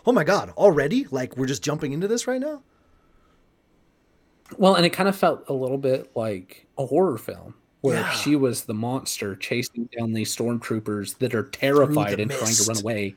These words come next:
Speaker 1: Yeah.
Speaker 2: Oh, man. I loved the whole aesthetic of that episode, that planet, because Ahsoka Tano is a very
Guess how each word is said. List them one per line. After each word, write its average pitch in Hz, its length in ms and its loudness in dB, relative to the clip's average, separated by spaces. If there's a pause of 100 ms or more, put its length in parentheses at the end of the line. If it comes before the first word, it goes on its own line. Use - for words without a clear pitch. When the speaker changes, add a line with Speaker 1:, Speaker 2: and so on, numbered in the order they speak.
Speaker 1:
Yeah. 113 300 -6 (680)
Speaker 2:
Oh, 147 220 6
man. 120 360 2 (280)
I 175 140 4
loved 160 420 4 (120)
the 147 120 -2
whole 139 320 -4
aesthetic 110 580 -8
of 107 120 -8
that 104 240 -6
episode, 131 360 -2
that 82 200 -8
planet, 135 500 -4 (420)
because 147 500 2 (120)
Ahsoka 180 360 4
Tano 131 340 0
is 110 80 -4
a 110 60 -4
very 110 480 -2